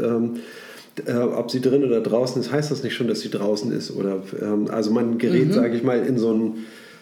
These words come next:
Speaker 1: ja, wie so
Speaker 2: In
Speaker 1: ein
Speaker 2: eine
Speaker 1: Ve-,
Speaker 2: Paradoxie
Speaker 1: in eine
Speaker 2: eben. Ja.
Speaker 1: Paradoxie, so ein
Speaker 2: Ja.
Speaker 1: Vexierbild irgendwie. Ne? Wie man's macht, man macht es falsch. Ne?
Speaker 2: Mhm.
Speaker 1: Und, ähm, das ist der, ähm, aber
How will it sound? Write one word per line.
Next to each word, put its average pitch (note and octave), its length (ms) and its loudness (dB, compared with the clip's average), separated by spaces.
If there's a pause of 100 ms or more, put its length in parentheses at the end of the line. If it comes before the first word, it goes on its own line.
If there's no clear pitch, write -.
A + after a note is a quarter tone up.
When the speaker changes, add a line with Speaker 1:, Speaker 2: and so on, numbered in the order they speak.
(600)
Speaker 1:
ja, C3+ 200 6
wie C3 40 2
so B2+ 100 2
Speaker 2:
In B2+ 100 2
Speaker 1:
ein C3 40 4
Speaker 2:
eine D#3 120 4
Speaker 1:
Ve-, D3 40 0
Speaker 2:
Paradoxie E3+ 600 0
Speaker 1:
in C#3 120 4
eine C#3 140 4
Speaker 2:
eben. D3+ 80 2
Ja. D3+ 100 2
Speaker 1:
Paradoxie, D3 460 2
so G#2 120 2
ein A#2 80 4
Speaker 2:
Ja. A2+ 40 0
Speaker 1:
Vexierbild A2+ 640 2
irgendwie. G2+ 300 0
Ne? C3 400 2
Wie A#2+ 120 2
man's B2+ 260 0
macht, C3 240 -2
man A2 100 2
macht A2 200 -4
es A#2 100 -8
falsch. F#2 480 -6
Ne? A2 100 2
Speaker 2:
Mhm. D3+ 420 -2
Speaker 1:
Und, G#2 360 -2 (100)
ähm, G2 280 0 (800)
das A2 200 -6
ist A2+ 160 -6
der, G#2 300 -2 (260)
ähm, G#2 200 0 (520)
aber A#2+ 540 -2